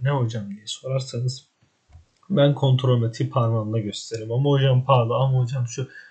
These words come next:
ama hocam şöyle. Arkadaşlar orasıyla hiç ilgilenmiyorum. Ben şirketin hikaye ve beklenti kısmındayım. Çok da pahalı değil. Pahalı ama yani öyle F K'sı yüz, yüz elli de değil.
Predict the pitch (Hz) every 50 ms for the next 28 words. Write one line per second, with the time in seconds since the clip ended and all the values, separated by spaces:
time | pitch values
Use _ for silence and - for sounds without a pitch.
0 | - - 131 135 151 147 139 131 135 135 131 131 - - - 135 131 127 - -
1 | - _ _ _ _ _ _ _ _ _ - 135 135 135 127 - 127 127 - -
2 | - - 151 147 143 131 127 - 123 117 113 113 113 - 120 113 120 123 131 131
3 | 131 127 127 123 123 123 127 131 135 131 131 - 135 131 - - 117 127 143 127
4 | 120 120 - - 135 127 127 123 113 104 104 98 113 110 107 - 120 120 123 127
5 | - - - - - - 139 135 131 127 127 123 127 127 - _ _ _ _ _
6 | _ _ _ _ _ _ _ _ _ _ _ _ - - - 160 156 156 - 135
7 | 113 - - 135 131 131 127 117 117 123 135 131 123 - - - 143 139 143 139
8 | 127 135 151 156 135 117 120 127 127 123 120 123 127 131 131 127 127 120 120 -
9 | - 127 123 120 - 127 127 127 - - 123 127 120 117 117 117 117 120 120 113
10 | 110 113 113 135 127 127 117 110 107 101